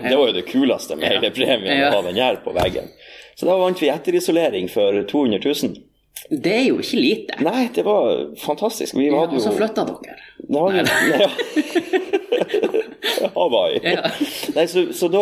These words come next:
Speaker 1: eh, vi hadde jo akkurat kjøpt hus, og vi spilte jo litt på det at vi var nyetablert, og at vi, det viste seg at det var tynne vegger i huset.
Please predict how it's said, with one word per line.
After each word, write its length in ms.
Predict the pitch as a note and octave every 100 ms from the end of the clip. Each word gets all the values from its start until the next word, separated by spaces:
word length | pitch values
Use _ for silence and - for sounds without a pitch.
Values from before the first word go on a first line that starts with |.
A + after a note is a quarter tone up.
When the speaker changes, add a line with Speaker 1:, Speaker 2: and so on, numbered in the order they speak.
| G3+
Speaker 1:
eh, 260 | E3+ D3+ C3+
vi 160 | A2+
hadde 140 | E3 F3
jo 60 | E3+
akkurat 240 | D#3 -
kjøpt 220 | C#3 - F3
hus, 340 | F#3 A2+ -
og 320 | E2+ E2+ - - - - - - - D#2+ D#2
vi 80 | A2+
spilte 380 | - C#3+ D3+ A2
jo 40 |
litt 200 | G#2 -
på 100 | G2
det 80 | G#2+ F2
at 100 | F2+
vi 100 | F#2
var 140 | F2+
nyetablert, 680 | F2+ G#2 G#2+ A2 A#2+ - -
og 120 | E2+ E2
at 320 | - - - -
vi, 240 | D#2 F2+
det 100 | F2
viste 220 | G#2+ A#2+ B2
seg 160 | E2+
at 100 | -
det 60 | F#2+
var 160 | A2+ -
tynne 280 | A#2 G#2+ D2
vegger 320 | A2+ G#2+ C#2
i 80 | A2
huset. 300 | A#2 -